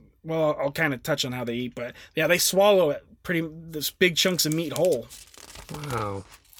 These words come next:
Speaker 1: And their teeth really aren't anything too special, besides that you, they could lose them fifty times.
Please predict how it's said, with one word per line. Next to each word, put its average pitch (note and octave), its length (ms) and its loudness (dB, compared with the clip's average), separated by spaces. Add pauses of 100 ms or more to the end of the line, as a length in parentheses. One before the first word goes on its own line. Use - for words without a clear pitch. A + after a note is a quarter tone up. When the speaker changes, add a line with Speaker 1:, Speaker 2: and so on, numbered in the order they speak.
(480)
Speaker 1:
And D#3 100 -2
their E3 80 2
teeth C4+ 480 0
really A3+ 380 2
aren't F#3 240 2
anything F#3+ 540 0
too - 180 -4
special, F3+ 600 -2 (120)
besides D3 360 0
that C3+ 160 -2
you, C#3 100 -4
they C#3 140 -4
could A#2 100 -8
lose D#3+ 220 2
them B2 100 -4
fifty G#2+ 240 -12
times. A#2 420 -10